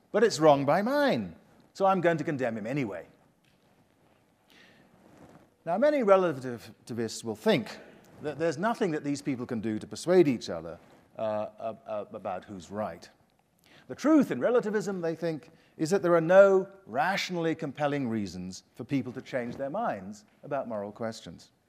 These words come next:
Once Kwame and Antony have moral views, there's nothing to which either can appeal to give the other a reason, uh, that he must accept to believe, uh, what he himself believes.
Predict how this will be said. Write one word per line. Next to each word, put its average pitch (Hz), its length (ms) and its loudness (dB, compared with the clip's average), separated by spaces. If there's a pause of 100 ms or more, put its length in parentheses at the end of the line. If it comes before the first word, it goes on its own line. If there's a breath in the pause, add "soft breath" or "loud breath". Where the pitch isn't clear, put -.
(600 soft breath)
Once 151 300 0
Kwame 165 400 2
and 117 100 -2
Antony 123 360 -2
have 196 240 2
moral 190 280 8
views, 160 340 2 (340 soft breath)
there's 208 140 2
nothing 233 340 6
to 185 80 4
which 180 260 2
either 180 340 8
can 147 160 -4
appeal 98 460 -4 (360)
to 151 80 -4
give 139 220 4
the 139 140 0
other 123 340 6 (200)
a 131 60 -2
reason, 139 520 2 (720 soft breath)
uh, 120 100 -2
that 117 160 -6
he 120 80 -4
must 117 220 -6
accept - 500 -4 (320)
to 147 80 -10
believe, 113 540 -6 (160)
uh, 98 180 -8 (100)
what 101 300 -10
he 110 200 -8
himself 90 480 -8
believes. 87 500 -12